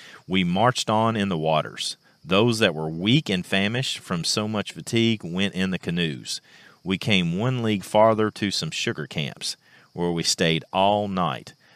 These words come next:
Heard the evening and morning guns from the fort. No provisions yet. Lord help us."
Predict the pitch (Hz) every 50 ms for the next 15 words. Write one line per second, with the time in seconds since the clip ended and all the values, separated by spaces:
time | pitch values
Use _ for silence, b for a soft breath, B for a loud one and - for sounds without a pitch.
0 | b b - - - - 120 120 101 98 101 95 87 82 78 - - 90 104 113
1 | 117 110 113 113 113 113 113 104 67 85 85 80 82 92 101 104 110 104 98 87
2 | 92 90 95 95 92 - - 92 85 78 73 - - - 101 90 76 - - -
3 | - 76 80 87 92 92 - 95 80 82 92 95 92 87 87 82 78 82 90 85
4 | 73 - - _ 62 65 73 80 82 87 87 85 - - - - 76 67 - -
5 | - - - - - - - -